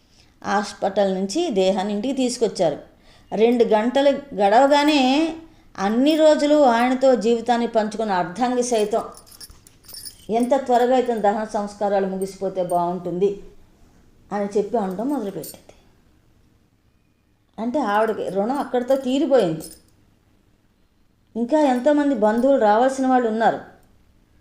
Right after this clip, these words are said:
కానీ వాళ్ళెవ్వరూ రాకముందే ఆ శరీరాన్ని కాటికి తరలించారు. అడ్డమైన గడ్డి తిని కట్టుకొని ఇంట్లో ఆయన కొన్ని గంటలు కూడా ఆయన ఉంచలేదు. ఎందుకంటే ఆయన ఇప్పుడు శవం. ఊపిరి ఉంటే శివం,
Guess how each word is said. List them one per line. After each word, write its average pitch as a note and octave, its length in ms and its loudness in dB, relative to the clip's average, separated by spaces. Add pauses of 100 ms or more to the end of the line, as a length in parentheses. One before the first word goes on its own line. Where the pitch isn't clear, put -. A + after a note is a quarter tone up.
(140)
కానీ G#3+ 160 2
వాళ్ళెవ్వరూ F#3+ 680 0
రాకముందే G#3 1000 0 (240)
ఆ F#3 120 0
శరీరాన్ని G3+ 580 2
కాటికి F3+ 540 -2
తరలించారు. D#3+ 840 -6 (760)
అడ్డమైన G3+ 640 0
గడ్డి G#3 400 2
తిని G#3+ 260 -2
కట్టుకొని G3+ 560 -2
ఇంట్లో G3 280 -2
ఆయన G3 160 -2
కొన్ని A3+ 600 -2
గంటలు G3+ 420 0
కూడా C4+ 220 0
ఆయన A#3+ 160 -2
ఉంచలేదు. F3+ 580 -6
ఎందుకంటే G#3 760 0 (380)
ఆయన E3 240 -6
ఇప్పుడు E3 340 -6
శవం. F3+ 960 -2 (2500)
ఊపిరి A#3+ 440 -2
ఉంటే B3+ 420 2
శివం, D4 500 -2